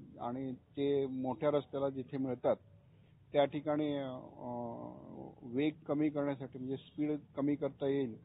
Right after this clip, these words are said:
अशा प्रकारच्या अभियांत्रिकी उपाययोजना करायच्या. नंतर, अ, अतिवेगाने वाहन चालवणे, परत, अ, मद्यपान करून वाहन चालवणे, अ, सीट, अ, आपलं,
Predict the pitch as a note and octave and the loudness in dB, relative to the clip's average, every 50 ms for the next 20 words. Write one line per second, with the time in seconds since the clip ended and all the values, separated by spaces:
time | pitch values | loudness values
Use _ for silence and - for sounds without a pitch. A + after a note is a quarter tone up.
0 | - - - - - - - - - C3+ - - D3+ C#3+ C#3+ C#3+ C#3 D3 C#3+ C#3 | -20 -20 -20 -20 -20 -20 -12 -8 -8 -4 -2 -2 0 0 0 0 2 2 0 0
1 | C#3 C#3+ C#3 C#3 C3+ C3 C3 B2+ B2+ C3+ C#3+ C#3+ C#3 C3+ C#3 C#3 C3+ - C#3+ C#3+ | 0 2 2 2 2 0 -2 -2 0 2 4 4 2 2 0 -4 -4 -2 -2 -2
2 | C#3 C3 B2+ C3+ C3 C3+ C3+ C3 C3 C3+ C3+ C3 - B2 A#2+ A#2+ A#2+ - C3 C3 | -2 -2 0 0 0 0 0 0 -2 -4 -4 -4 -4 -4 -2 -4 -4 -4 -8 -10
3 | C#3 C#3 - - - - - - D3+ C3+ B2+ B2+ - C3+ C3+ C3 B2+ B2 B2 C3 | -10 -12 -16 -20 -20 -20 -18 -12 -8 -6 -6 -4 0 2 2 2 2 0 0 -2
4 | - - - - - - - - - - - - - - - - - C3+ D#3 D#3 | -8 -16 -20 -20 -20 -20 -20 -20 -20 -20 -20 -20 -18 -8 -4 -4 -2 0 2 4
5 | D3+ D3+ D3 C#3+ D3 C#3+ D3 D3 D3 D3 D3 C#3+ C#3 C3+ B2+ C3+ C#3 C#3 C#3+ C#3 | 6 6 6 6 4 4 4 4 2 2 2 2 0 0 0 0 0 -2 -2 -2
6 | C#3 C3 C3+ C3+ C3+ C3 C3+ C3 B2+ B2+ B2+ C#3+ C#3+ - - - - - - - | -2 -2 0 0 -2 -2 -2 -4 -4 -6 -8 -10 -14 -16 -20 -20 -20 -20 -20 -20
7 | - - - - A#2 B2 B2 B2 - - B2 A#2+ A#2 A#2 A2+ A2 A2+ - - - | -20 -14 -10 -6 -4 -4 -4 -4 -4 -4 -2 -2 0 -2 -2 -4 -6 -10 -14 -20
8 | - - - - - - - - - - - - - - C#3 C3+ C3+ C3 C3 D3 | -20 -20 -20 -20 -20 -20 -20 -20 -20 -20 -20 -20 -14 -6 -2 0 0 2 4 4
9 | D3 D3 D#3 D3+ D3+ D3 D3 D3+ D3+ D#3 D#3 D3+ C#3 B2+ B2+ C3 B2+ C3 C3 C3+ | 6 8 6 6 6 4 2 2 2 2 2 0 0 -2 -2 -4 -4 -4 -2 -2
10 | C3 B2+ C3+ C3 B2+ B2+ B2+ B2 A#2+ A#2 A2 - - - _ _ - - A#2+ A2+ | -2 0 0 0 -2 -2 -4 -6 -8 -10 -14 -16 -20 -20 _ _ -18 -12 -10 -8
11 | A2+ A2+ A2+ A2+ A#2 B2 A2+ - - C#3+ C#3 C3 C3 - C3+ - - A#2+ B2+ B2 | -8 -8 -8 -10 -10 -12 -16 -12 -8 -6 -6 -6 -8 -10 -16 -12 -8 -4 -2 -2
12 | A#2+ A#2 - B2+ B2+ B2 A#2+ | -2 -2 -4 -4 -4 -4 -4